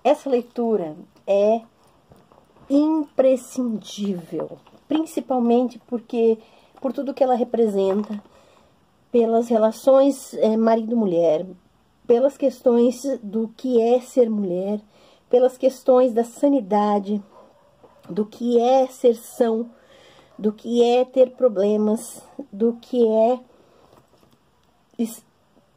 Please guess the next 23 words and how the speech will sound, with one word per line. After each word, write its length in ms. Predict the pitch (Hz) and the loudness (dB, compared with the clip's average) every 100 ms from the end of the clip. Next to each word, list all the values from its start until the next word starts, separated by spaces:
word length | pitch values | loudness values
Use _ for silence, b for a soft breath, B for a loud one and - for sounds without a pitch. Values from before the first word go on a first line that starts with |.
| _ | _
do 180 | 208 247 | -6 -6
que 180 | 247 247 | -6 -12
são 220 | - 330 | 0 2
as 140 | 320 320 | 2 2
relações 760 | 285 262 - - 277 262 233 | 0 0 -4 0 4 4 2
e 60 | 240 | -4
o 60 | |
que 220 | 240 247 226 | -6 -2 2
elas 320 | 233 254 240 | 4 2 2
representam 920 | - 240 233 202 233 240 254 240 226 | 0 0 0 2 2 2 -2 -4 -4
e 80 | 220 | -4
a, 100 | 196 - - | -6 -12 -10
qual, 320 | 240 240 247 B B B B B | -4 -2 -2 B B B B B
qual 300 | - 247 254 | 0 4 6
é 300 | 247 254 269 - b b _ - | 6 4 2 -4 b b _ -8
a, 360 | 202 196 - | -6 -4 -2
a 40 | 220 | -2
influência 720 | 240 247 247 240 339 403 277 | -2 -2 2 4 4 0 -2
das 160 | 208 196 | -4 -2
relações 600 | 202 196 - 220 220 226 | -2 -4 -2 0 0 -2
sobre 260 | 226 208 | -4 -2
nosso 340 | 208 202 208 214 | -2 -2 -2 -2
emocional. 720 | 214 208 - 180 170 170 | -2 -4 -4 -4 -4 -6